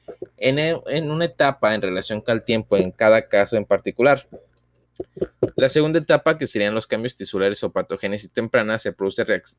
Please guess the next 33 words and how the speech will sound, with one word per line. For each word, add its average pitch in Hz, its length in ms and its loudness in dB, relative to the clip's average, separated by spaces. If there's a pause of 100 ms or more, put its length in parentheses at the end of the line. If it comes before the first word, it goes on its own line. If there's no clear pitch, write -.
(120)
se - 180 -4
producen 117 640 -2 (400)
reacciones 123 380 0
del 131 120 2
organismo 104 520 0
con 95 160 -8
cambios 95 300 -4
en 104 40 -4
los 98 120 -6
tejidos, 123 420 0
alteraciones 95 520 -2
bioquímicas, 113 600 -2
fisiológicas, 95 720 -2
inmunológicas, 90 720 -2
etcétera. - 460 0 (500)
Muchos 151 360 2
de 147 80 4
estos 139 260 -2
cambios 120 320 0
iniciales 104 380 0
no 101 160 -2
pueden 110 180 0
ser 104 160 -2
demostrados 101 640 0
por 123 380 4
los 101 240 -2
métodos 104 360 -2
y 104 60 -8
técnicas 95 560 -6
actuales 98 320 0
de 101 80 -2
diagnóstico 92 580 -4
clínico, 117 480 -2